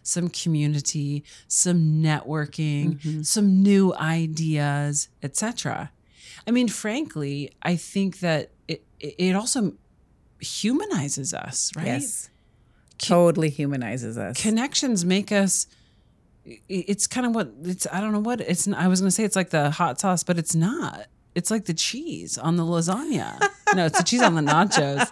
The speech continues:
Speaker 1: <laughs>
Speaker 2: It's the really
Speaker 1: It's
Speaker 2: important thing.
Speaker 1: it's the really important
Speaker 2: Mm-hmm.
Speaker 1: thing.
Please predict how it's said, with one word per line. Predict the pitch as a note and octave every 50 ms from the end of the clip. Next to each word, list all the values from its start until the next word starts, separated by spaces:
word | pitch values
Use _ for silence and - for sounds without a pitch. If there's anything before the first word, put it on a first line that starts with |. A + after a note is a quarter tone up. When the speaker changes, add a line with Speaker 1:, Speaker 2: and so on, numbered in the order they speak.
| - -
Speaker 1:
<laughs> | A3 - - - - - G#3+ - - - - - - G#4+ G#4 G4 G4+ F4+ A4+ A#4+ A4+ G4 - - - - - -
Speaker 2:
It's | B3+ C4+ C4 - -
the | D#4 C#4
really | A#3 A#3 A3+ A3+ A3+ A3
Speaker 1:
It's | A3 G#3
Speaker 2:
important | - A3 G3 - F3+ F3
thing. | - G3 E3+ B2 - - - _ _ _ - -
Speaker 1:
it's | G#4 -
the | - G#4 G4
really | F4 G4+ G4 G4 F#4+
important | F#4 - - F#4 F4 - E3+ E3
Speaker 2:
Mm-hmm. | D#4 D4+ D4+ D4+
Speaker 1:
thing. | - C#4 G#3 E3+ D#3